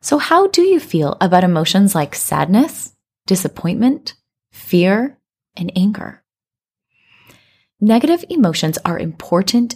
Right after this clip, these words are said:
and normal. In fact, it is impossible to become a healthy person without some negative emotion. While negative emotions aren't enjoyable, they have a lot of important benefits. They motivate us to action.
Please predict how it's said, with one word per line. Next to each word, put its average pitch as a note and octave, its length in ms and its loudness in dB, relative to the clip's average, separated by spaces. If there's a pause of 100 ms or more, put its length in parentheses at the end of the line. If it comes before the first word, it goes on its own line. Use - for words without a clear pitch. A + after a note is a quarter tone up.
and F3 300 -6
normal. D#3 560 -8 (720)
In G3+ 140 0
fact, G3+ 460 -2
it A3 120 0
is C4 140 2
impossible A#3 640 -2
to A#3 80 4
become A3+ 320 2
a G#3+ 60 4
healthy G#3 280 2
person F3 440 -2
without F3 520 -4
some E3 160 -4
negative C#3+ 280 -6
emotion. - 460 -12 (420)
While C4+ 120 2
negative D#4+ 360 2
emotions D4+ 400 0
aren't A#3 200 2
enjoyable, D#3+ 840 -4
they G#3 80 -2
have A#3+ 240 -2
a A#3 60 0
lot F3+ 360 -2
of A3 100 2
important G#3 340 -2
benefits. - 580 -8 (460)
They A3+ 100 2
motivate B3 420 4
us B3 120 -2
to - 180 -8
action. - 480 -8